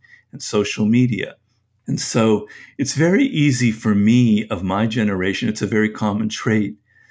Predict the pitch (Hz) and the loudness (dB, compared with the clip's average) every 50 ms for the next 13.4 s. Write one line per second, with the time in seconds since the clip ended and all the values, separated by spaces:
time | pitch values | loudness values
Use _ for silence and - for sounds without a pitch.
0 | _ _ _ - - 139 117 123 117 - - 120 - 113 113 120 127 127 131 131 | _ _ _ -8 -4 -2 0 0 -2 -4 -6 -4 0 0 2 4 4 4 4 2
1 | 127 123 - - - 104 98 104 107 107 110 120 127 135 139 123 104 90 78 78 | 2 -2 -4 -8 -6 -4 0 0 2 2 2 2 2 2 2 2 0 0 -4 -8
2 | 98 107 - - - _ _ _ _ _ - - - 135 - - 131 117 127 120 | -10 -12 -12 -14 -18 _ _ _ _ _ -16 -16 -14 -10 -6 -4 -2 0 0 -2
3 | - - 104 98 104 110 107 - 107 101 101 98 92 - 95 82 - 87 85 87 | -2 -2 -2 0 0 -2 0 0 0 0 0 -4 -6 -6 -8 -8 -6 -6 -4 -4
4 | 90 90 - - - - 90 85 90 98 92 90 87 - - - - - 104 - | -4 -4 -6 -8 -6 -6 -4 -4 -4 -4 -4 -4 -6 -8 -6 -8 -6 -6 -6 -8
5 | - 110 101 95 95 98 92 - - - 92 92 90 90 85 - 85 82 82 87 | -6 -6 -6 -4 -2 -4 -4 -4 -8 -6 -4 -4 -2 -2 -4 -4 -4 -4 -4 -4
6 | 90 101 - - - 92 85 85 90 92 87 - - - _ _ _ _ _ - | -4 -6 -6 -8 -6 -6 -4 -4 -4 -6 -6 -6 -8 -10 _ _ _ _ _ -20
7 | - _ - - - - _ _ _ _ - - 120 123 123 - 120 113 120 123 | -20 _ -20 -20 -20 -20 _ _ _ _ -2 0 2 2 0 0 2 2 4 4
8 | 139 147 135 113 107 95 90 92 107 120 - - 104 110 120 - - - 120 110 | 4 4 2 2 0 0 0 -2 -4 -4 -4 -2 0 0 2 2 0 0 0 -2
9 | 95 95 104 - - _ - - 113 95 92 92 92 95 101 - _ - - 131 | -2 -2 -2 -4 -8 _ -8 -6 -4 -2 -2 -2 -2 -4 -6 -8 _ -6 -2 2
10 | 127 127 123 139 135 110 - - 117 104 101 101 95 92 95 98 95 - - 101 | 2 4 4 4 2 0 0 -2 -2 -2 -2 -2 -2 -2 -2 -2 -4 -4 -4 -6
11 | 92 92 - - - 104 98 - - - 135 131 123 - - 117 104 104 104 - | -6 -6 -8 -6 -4 -4 -4 -6 -6 -8 -6 -6 -4 -4 -2 -2 -2 -2 -2 -4
12 | 113 113 - 123 131 139 131 - - - 127 117 107 - 117 101 117 117 135 151 | -4 -4 -2 -2 -2 -2 -2 -4 -6 -4 -2 -2 -2 -4 -4 -4 -2 -2 -2 -2
13 | - - 131 117 107 104 - | -4 -4 -2 -2 -2 -2 -4